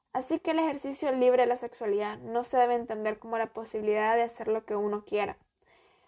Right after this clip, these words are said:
Realmente esta está vinculada a la toma de conciencia de los resultados de nuestras acciones. Los y las jóvenes deben ejercer la sexualidad con responsabilidad,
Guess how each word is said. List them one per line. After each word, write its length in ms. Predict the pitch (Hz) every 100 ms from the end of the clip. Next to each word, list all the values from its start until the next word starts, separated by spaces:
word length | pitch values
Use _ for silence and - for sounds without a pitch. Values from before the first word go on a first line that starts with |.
| _
Realmente 640 | 254 269 302 302 320 254 -
esta 140 | 262
está 280 | 269 - 269
vinculada 640 | 277 285 285 226 220 220 220
a 160 | 220
la 140 | 220 214
toma 340 | - 240 240
de 280 | 240 240 247
conciencia 640 | 233 220 226 214 220 233
de 60 | 226
los 120 | 240
resultados 640 | 233 220 202 202 202 208 214
de 80 | 214
nuestras 360 | 214 - 214
acciones. 520 | 202 - 208 196 180 - _ _ _ _ _ _ _ _ _ -
Los 400 | 254 269 262 -
y 80 |
las 220 | 233 214 -
jóvenes 600 | 269 247 226 208 214 - _ _ -
deben 360 | 233 262 294
ejercer 520 | 302 311 262 - 240 233
la 140 | 240
sexualidad 640 | 240 226 - 208 202 208 -
con 180 | 233
responsabilidad, 920 | 226 233 - 214 - 226 190 190 190